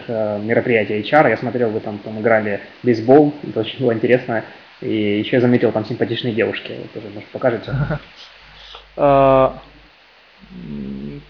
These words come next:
Speaker 2: так, я
Speaker 1: Нужно
Speaker 2: презентацию
Speaker 1: переворачивать, э, слева вверху.
Speaker 2: Да, но в презентации немножко это больше наши просто, а, наши работы. М, но,
Speaker 1: А, это в
Speaker 2: а,
Speaker 1: блоге, я, наверное, у вас видел, да?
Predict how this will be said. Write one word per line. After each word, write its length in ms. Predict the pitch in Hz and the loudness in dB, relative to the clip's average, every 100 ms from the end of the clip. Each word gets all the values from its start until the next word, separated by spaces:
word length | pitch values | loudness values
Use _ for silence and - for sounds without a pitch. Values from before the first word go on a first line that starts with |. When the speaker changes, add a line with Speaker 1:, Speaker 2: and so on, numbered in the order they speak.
| - | -4
Speaker 2:
так, 180 | 127 - | -4 -4
я 120 | 143 143 | -6 -4
Speaker 1:
Нужно 160 | 113 | 0
Speaker 2:
презентацию 20 | |
Speaker 1:
переворачивать, 680 | 107 120 113 151 160 107 - | 4 8 8 8 4 -2 -6
э, 320 | 117 117 117 120 120 110 110 - _ _ | -12 -10 -10 -12 -16 -20 -20 -20 _ _
слева 360 | - - 120 117 | -20 -12 -10 -10
вверху. 300 | 117 180 175 165 175 - - - _ _ _ _ | -14 -18 -20 -20 -20 -20 -20 -20 _ _ _ _
Speaker 2:
Да, 280 | 165 143 135 | -4 0 0
но 100 | 139 | -2
в 40 | |
презентации 680 | - 156 151 156 165 147 147 | -10 -12 -10 -2 -2 -2 -6
немножко 460 | 139 143 143 - | -12 -12 -14 -8
это 260 | 143 131 135 | -8 -6 -6
больше 460 | 135 139 - - 135 - _ - | -4 -4 -6 -10 -12 -14 _ -4
наши 280 | 139 - | -4 -4
просто, 480 | 131 - 131 - 131 131 - - - _ - | -10 -6 -8 -4 -8 -8 -18 -20 -20 _ -6
а, 180 | 139 | -4
наши 300 | 139 139 - | 0 0 0
работы. 520 | 147 147 180 214 127 120 - _ _ _ - | -4 0 0 0 -2 -8 -14 _ _ _ -20
М, 640 | 190 165 151 143 139 139 - _ _ _ _ _ _ _ _ | -18 -18 -14 -12 -12 -14 -18 _ _ _ _ _ _ _ _
но, 260 | 156 190 - - _ - - - - - | 2 2 2 -10 _ -14 -14 -16 -20 -2
Speaker 1:
А, 140 | 131 | 4
это 200 | 139 135 | 6 8
в 40 | |
Speaker 2:
а, 40 | 131 | 8
Speaker 1:
блоге, 200 | 127 123 | 8 6
я, 60 | |
наверное, 180 | 113 110 | 4 0
у 40 | 107 | -6
вас 160 | - | -8
видел, 260 | _ 117 113 131 | _ -16 -16 -14
да? 160 | - | -16